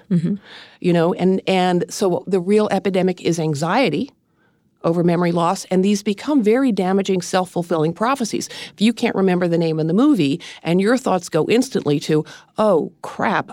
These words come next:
Speaker 2: I'm getting Alzheimer's," rather than, you know, I, "This is annoying, but I'm gonna remember that name in five minutes,"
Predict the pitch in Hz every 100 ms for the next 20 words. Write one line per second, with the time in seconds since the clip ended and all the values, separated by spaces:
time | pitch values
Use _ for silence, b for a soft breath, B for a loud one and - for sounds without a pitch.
0 | - 160 196 196 185 - _ _ _ -
1 | 156 147 185 269 - 156 147 160 - 170
2 | 180 170 170 B B - 202 214 247 165
3 | - 185 190 170 170 196 190 170 160 156
4 | 165 156 156 170 196 185 160 170 165 151
5 | 143 151 147 165 208 143 -